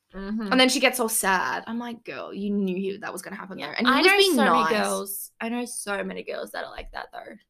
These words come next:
Speaker 1: Like they're, like, they will be, like, the miserable ones sitting in the booth and, like, "Mm, woe is me." It's like, there are, like,
Speaker 2: Mm.
Speaker 1: seven point five billion people on the planet. You'll find
Speaker 2: Yeah.
Speaker 1: another one. <laughs> Like, you'll find another one in hi-, history class.
Speaker 2: But I low-key have done that before.
Speaker 1: Yeah, no.
Speaker 2: Hundred percent. You're like,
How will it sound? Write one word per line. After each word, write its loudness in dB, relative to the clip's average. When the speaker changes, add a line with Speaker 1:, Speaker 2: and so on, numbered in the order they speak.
Speaker 1:
Like -8
they're, -2
like, -8
they 0
will -6
be, -6
like, -10
the -12
miserable -8
ones -10
sitting -14
in -16
the -18
booth -10
and, -14
like, -20
"Mm, -18
woe -4
is -14
me." -10
It's -8
like, -8
there -6
are, -2
like, -4
Speaker 2:
Mm. -12
Speaker 1:
seven -6
point -12
five -10
billion -8
people -12
on -16
the -14
planet. -18
You'll -14
find -8
Speaker 2:
Yeah. -12
Speaker 1:
another -14
one. -10
<laughs> -10
Like, -2
you'll 2
find 4
another 6
one 6
in 0
hi-, -10
history -8
class. -12
Speaker 2:
But 4
I 8
low-key 6
have 2
done -2
that -12
before. -16
Speaker 1:
Yeah, 4
no. -12
Speaker 2:
Hundred 4
percent. 0
You're 0
like, 0